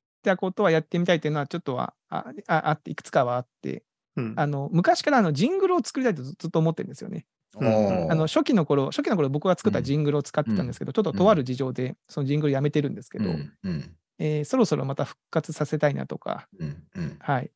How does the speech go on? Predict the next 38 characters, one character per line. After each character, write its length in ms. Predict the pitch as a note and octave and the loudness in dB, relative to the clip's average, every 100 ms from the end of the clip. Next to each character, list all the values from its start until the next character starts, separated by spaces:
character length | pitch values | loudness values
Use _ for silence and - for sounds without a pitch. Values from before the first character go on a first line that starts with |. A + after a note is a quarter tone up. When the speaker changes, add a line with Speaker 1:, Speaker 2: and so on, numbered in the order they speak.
| _ _ _ _ - | _ _ _ _ -6
Speaker 1:
あ 100 | D3+ | -4
と、 280 | C#3+ C#3 - | -2 -4 -2
こ 120 | G3 | 2
の 80 | A#3+ | 4
間 200 | A#3+ A3+ | 6 6
あ 40 | |
の、 200 | G#3+ G3+ | 4 2
ゲ 120 | G3 | 2
ス 60 | G#3 | 0
ト 140 | D#3 | -2
で 100 | C3 | -2
出 100 | C3+ | -2
て 120 | C#3+ | -2
い 80 | C3 | -4
た 80 | B2+ | -6
だ 100 | B2 | -8
い 80 | C3 | -8
た、 320 | - C2 - - | -4 -4 -6 -8
あ 80 | - | -8
の、 240 | C#2 - | -8 -4
ヌ 120 | E3 | 2
ー 80 | F#3+ | 4
ラ 100 | G3 | 4
ボ 80 | F3+ | 4
の 80 | E3+ D3+ | 0 -4
橋 80 | E3 | -2
本 180 | D#3+ D#3 | -2 -2
さ 140 | D3+ | -4
ん 80 | C#3 | -4
が、 240 | C#3 C3+ - | -4 -4 -6
な 100 | D3 | -6
ん 60 | C#3+ | -4
か、 80 | - | -6
Speaker 3:
は 60 | |
い。 40 | - _ | -12 _
Speaker 1:
目 200 | D#3 - | -4 -2
標 220 | - F#3 | 2 2
で 240 | E3+ D#3+ | 4 2